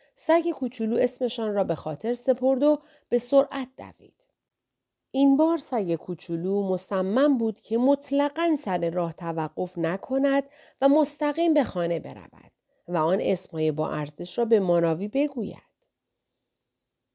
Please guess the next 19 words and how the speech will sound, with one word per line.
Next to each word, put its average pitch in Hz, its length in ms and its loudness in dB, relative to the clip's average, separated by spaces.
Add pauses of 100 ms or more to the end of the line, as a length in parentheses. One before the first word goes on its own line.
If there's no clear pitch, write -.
(760)
سگ 254 360 2
کوچولو 165 580 -4
در 185 240 0
مسیر 196 520 0
خود 165 340 -4
بوی 233 440 4
خون 247 480 0
تازه 185 480 -2
را 196 100 0
استشمام 165 800 -8
کرد، - 360 -20 (380)
اما 190 180 2
آن 185 180 2
را 208 100 0
نادیده 185 560 2
گرفت - 600 -12 (100)
و 190 100 -4
گذشت. 208 720 -4 (960)
بعد 180 300 2